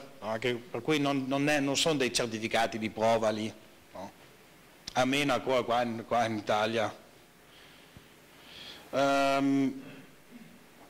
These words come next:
un'altra cosa che vorrei anche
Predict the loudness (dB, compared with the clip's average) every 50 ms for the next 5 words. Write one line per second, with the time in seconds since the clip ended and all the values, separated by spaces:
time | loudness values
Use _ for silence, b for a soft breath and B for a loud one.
0 | -20 -20 -20 -20 -20 -20 -20 -20 -20 -20 -20 -20 -20 -20 -20 -20 -20 -20 -20 -18
1 | -18 -8 -2 0 2 4 4 4 2 2 0 0 2 2 4 6 6 4 4 2
2 | 2 0 0 2 2 2 2 4 4 4 2 2 2 2 0 0 0 0 0 0
3 | -2